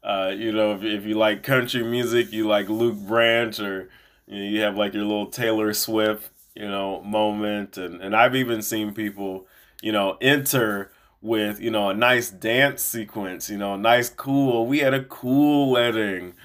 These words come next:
you know, but hey, make sure you have a cool marriage. <laughs>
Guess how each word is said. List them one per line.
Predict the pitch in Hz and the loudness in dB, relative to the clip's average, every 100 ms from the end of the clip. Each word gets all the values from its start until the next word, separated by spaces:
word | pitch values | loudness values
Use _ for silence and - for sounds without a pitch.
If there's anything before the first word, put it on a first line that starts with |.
| - - | -20 -8
you | 104 | -2
know, | 104 104 107 | 0 2 0
but | 95 101 | -2 2
hey, | 117 101 | 2 2
make | 92 104 | -2 -4
sure | 120 | -2
you | 110 | 0
have | 107 | 0
a | 95 | -2
cool | - 117 101 | -2 -2 -2
marriage. | 98 90 78 85 - - - | -4 -6 -6 -10 -14 -12 -2
<laughs> | 160 - 180 - - - | -2 2 0 0 -2 -2